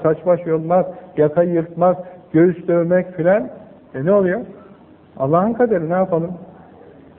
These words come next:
Ölü bile rahatsız olur bu senin yaptığından. Ölü arkasından bangır bangır bağırarak feryadı figan edilmesinden rahatsız olur.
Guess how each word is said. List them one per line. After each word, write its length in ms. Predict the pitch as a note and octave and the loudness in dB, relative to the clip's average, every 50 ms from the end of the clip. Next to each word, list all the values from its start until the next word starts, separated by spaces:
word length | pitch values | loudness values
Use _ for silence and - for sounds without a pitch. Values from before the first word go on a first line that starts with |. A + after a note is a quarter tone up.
| - - - | -4 0 2
Ölü 260 | D3+ F3 G3 C4+ D4 | 2 2 2 2 0
bile 200 | C4 A#3 G#3+ G3 | 2 0 2 2
rahatsız 400 | F#3 E3+ E3 E3 E3 E3 D#3 D3 | 2 0 0 -2 -6 -10 -8 -6
olur 300 | C#3+ C#3 C3+ B2+ B2+ C3+ | -6 -4 -6 -8 -8 -8
bu 100 | C#3+ C#3 | -10 -8
senin 240 | C#3 D3 C#3+ C#3+ C#3 | -8 -8 -8 -6 -6
yaptığından. 540 | C3+ B2+ C3 - - C3+ B2 B2 B2 A#2 - - - - - - - - | -6 -8 -8 -8 -10 -10 -10 -10 -12 -14 -16 -18 -20 -20 -20 -8 0 2
Ölü 400 | C#3 D3 D3 E3+ G#3+ C4+ D4 C#4 - - - - - - - - - - _ _ - - - - - - - - | 2 4 4 2 0 0 -2 -4 -8 -14 -18 -20 -20 -20 -20 -20 -20 -20 _ _ -20 -20 -20 -20 -20 -20 -6 -2
arkasından 840 | C#3+ C#3 C#3 C3+ C3+ D#3+ D3+ D3+ - D#3+ E3 E3+ F#3 F#3+ F#3 D#3+ C#3+ | 0 0 0 0 0 -2 -2 -2 -4 -4 -2 0 2 0 0 0 0
bangır 400 | C#3+ C#3+ C#3+ D3+ E3 F#3+ F#3+ F3 | 0 2 2 2 0 0 0 2
bangır 380 | E3 D3+ D#3 D3 C#3+ C3 C3+ | 0 0 0 0 -2 -2 0
bağırarak 540 | C#3 C#3+ C#3+ D3 D3+ D#3+ D#3+ D3+ B2+ - - | 2 4 4 4 4 4 2 0 0 -2 -4
feryadı 400 | - C#3+ C#3+ D3 D3+ D3+ D3 C#3+ | -4 0 0 2 2 2 0 -2
figan 380 | C3 C#3 C#3 C3+ C#3 C#3+ C#3+ C#3+ | -4 -4 -4 -2 -2 -2 -2 -2
edilmesinden 960 | C#3 C#3 C3+ C3+ B2+ B2+ C3 B2 A#2 - - C#3 D3+ E3+ G#3+ C4 C#4+ C#4 - - - - - - - - | -2 -4 -4 -2 -4 -2 -2 -4 -4 -6 -6 -4 0 2 2 2 0 -2 -6 -10 -16 -20 -20 -20 -6 0
rahatsız 440 | C3 C#3 D3 D#3 - - - E3 D#3 | 2 2 2 2 -2 -6 -6 -4 -2
olur. 200 | C#3+ B2 A2 A2+ | -2 -2 -4 -8